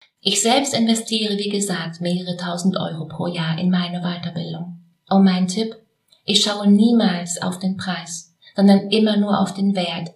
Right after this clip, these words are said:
den ich daraus generiere. Wie kommst du nun ganz schnell in die unbewusste Kompetenz? Du hast nun das Wissen und du kannst es auch anwenden. Willkommen. Aber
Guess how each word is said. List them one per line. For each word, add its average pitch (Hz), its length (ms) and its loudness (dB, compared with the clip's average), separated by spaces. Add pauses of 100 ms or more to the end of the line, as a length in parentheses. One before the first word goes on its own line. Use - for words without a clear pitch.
(160)
den 196 260 2
ich 190 120 -2
daraus 180 420 -4
generiere. 180 680 -2 (1080)
Wie 247 120 2
kommst 233 360 0
du 240 120 0
nun 202 260 4
ganz 196 280 2
schnell 180 360 0
in 180 160 2
die 180 300 -4 (140)
unbewusste 202 720 0
Kompetenz? 185 920 -6 (420)
Du 226 160 2
hast 220 260 0
nun 233 180 4
das 220 240 0
Wissen 170 320 2
und 180 240 2 (240)
du 185 100 -6
kannst 190 320 2
es 196 120 -2
auch 196 220 -4
anwenden. 160 800 -2 (320)
Willkommen. 180 880 2
Aber 196 280 4